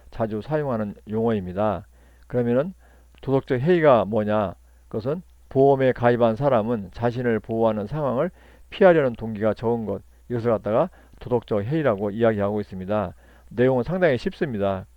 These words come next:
한번 제가 도덕적 해이를 간단히 예를 들어보도록 하겠습니다.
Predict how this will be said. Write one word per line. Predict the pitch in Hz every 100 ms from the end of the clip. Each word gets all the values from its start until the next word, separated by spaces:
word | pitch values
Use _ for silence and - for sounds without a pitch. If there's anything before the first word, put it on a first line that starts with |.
| -
한번 | 143 143 110
제가 | 117 135
도덕적 | 135 127 - 123
해이를 | 170 123 127 101 - - -
간단히 | - 120 123 120 110
예를 | 117 110
들어보도록 | 117 101 104 113
하겠습니다. | 113 113 104 95 104